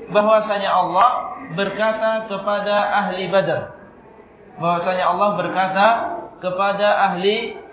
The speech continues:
Badar. Jadi maksud dengan ahli Badar, Badar adalah para sahabat Nabi sallallahu alaihi wasallam yang mengikuti perang Badar. Dan perang Badar ini terjadi pada tahun dua Hijriah.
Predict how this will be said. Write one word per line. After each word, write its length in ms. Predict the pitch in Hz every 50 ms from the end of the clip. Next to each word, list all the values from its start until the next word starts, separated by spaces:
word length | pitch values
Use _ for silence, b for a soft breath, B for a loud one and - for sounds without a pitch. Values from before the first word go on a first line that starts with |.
| -
Badar. 580 | - 180 208 208 175 185 160 131 - - - - - - - -
Jadi 160 | - 160 165 175
maksud 260 | 208 240 240 240 214 185
dengan 160 | 196 196 196
ahli 240 | 196 196 190 185 185
Badar, 540 | 175 185 180 180 208 220 240 233 226 - -
Badar 340 | 160 185 196 180 208 226 247 - - - - - - - - - - -
adalah 560 | 180 208 196 190 190 190 190 196 196 180 -
para 160 | 180 175 170
sahabat 480 | - 180 180 190 208 202 202 190 - 185
Nabi 240 | 190 190 180 180 160
sallallahu 520 | 180 175 175 170 165 165 170 180 190 185 175
alaihi 160 | 165 160 -
wasallam 360 | - 180 180 196 208 214 220 - - - - - - - - - - -
yang 400 | 160 175 202 220 214 208 202 190
mengikuti 560 | 185 180 175 - 175 180 175 190 202 196 190
perang 480 | 190 190 190 214 196 - - - - - - - - - - - - - -
Badar. 640 | 165 180 180 165 165 147 123 - - - - - -
Dan 160 | 147 143 143
perang 240 | - 190 202 202 190
Badar 320 | 180 180 180 202 214 220 214
ini 220 | 202 190 196 185
terjadi 480 | - 196 170 151 175 170 175 202 202 -
pada 320 | 190 180 175 170 170 170
tahun 240 | 185 196 190 175 165
dua 240 | 170 165 180 185 202 220 - - - - - - - - - - - - -
Hijriah. 640 | 170 151 180 196 196 196 185 147 - - - -